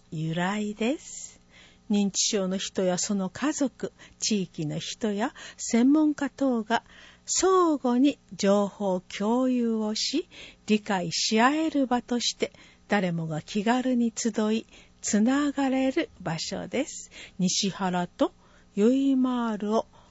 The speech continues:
掛け合わせてつけました。ユンタク広場西マールです。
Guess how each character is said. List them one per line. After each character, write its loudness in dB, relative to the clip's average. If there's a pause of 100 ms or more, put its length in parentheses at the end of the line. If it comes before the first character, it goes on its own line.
(220)
掛 -2
け 2
合 2
わ -2
せ 0
て -2
つ -10
け -2
ま -4
し -10
た。 -2 (720)
ユ 0
ン -2
タ -6
ク -10
広 -6
場 2 (160)
西 -2
マ 2
ー 0
ル -6
で -4
す。 -16